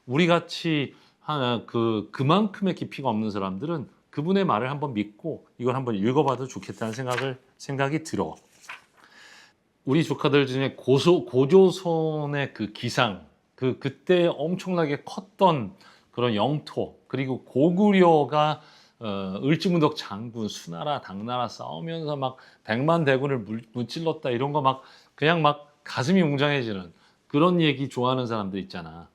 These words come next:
아, 그래서 그 역사, 어,를 생각하면서 앞으로 뭐 "중국이 망해라." 그래가지고 중국이 <laughs> 망해가지고 거기를 다 영토-, 영토를 다 우리가 차지하고 막 이런 거 생각하는 사람들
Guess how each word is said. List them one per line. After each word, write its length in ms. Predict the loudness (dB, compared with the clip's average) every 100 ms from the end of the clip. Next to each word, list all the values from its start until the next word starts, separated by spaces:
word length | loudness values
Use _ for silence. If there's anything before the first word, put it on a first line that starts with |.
| _ _ _ _ -6
아, 220 | 0 0 2
그래서 440 | 4 6 4 0
그 200 | 2 2
역사, 640 | 2 2 -6 0 2 2 -4 _ _
어,를 1000 | 2 4 4 2 -2 -8 -6 2 4 2
생각하면서 840 | 2 0 0 -4 -4 -4 -4 -4 -6 _ -2
앞으로 340 | -2 -2 -2
뭐 220 | -2 -4 -10 -6
"중국이 420 | 2 2 2 0
망해라." 480 | 0 0 -2 -8 -8
그래가지고 400 | 0 2 2 -2
중국이 340 | -6 -6 -2 -2
<laughs> 0 |
망해가지고 640 | 0 4 6 6 2 -6 -8 -20
거기를 440 | 2 4 6 6 6
다 160 | 6
영토-, 400 | 4 2 2 0 2
영토를 400 | 0 2 0 2
다 140 | 2
우리가 300 | 2 2 0
차지하고 440 | 0 -2 0 0 -2
막 160 | -4
이런 160 | -2 0
거 80 | 2
생각하는 400 | 0 -2 -2 0
사람들 360 | 0 0 -4